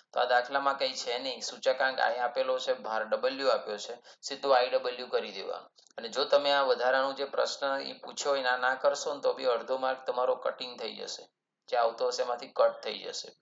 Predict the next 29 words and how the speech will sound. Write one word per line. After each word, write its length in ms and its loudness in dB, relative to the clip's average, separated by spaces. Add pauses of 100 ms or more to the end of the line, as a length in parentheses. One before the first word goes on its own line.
(340)
તો 60 -8
ધ્યાન 280 2
રાખો 220 4
કે 120 0
આ 40 6
નોર્મલ 400 4
નાની 280 -4
નાની 200 -4
બાબત 380 2
પણ 160 0
ધ્યાનમાં 360 -2
રાખવાની. 440 -2 (440)
તો 80 0
સૂચકાંક 640 -2
એટલે 160 -6
આઈ, 300 2 (960)
પછી 560 -4 (440)
ભાર 280 6
એટલે 240 4
ડબલ્યુ 420 0
આપણને, 400 2
તો 80 2
આઈ 180 2
ડબલ્યુ 340 0
નું 120 -8
કોલમ 340 -2
બનાવવાનું 380 0
ગુણાકાર 460 -2
કરીને, 420 -8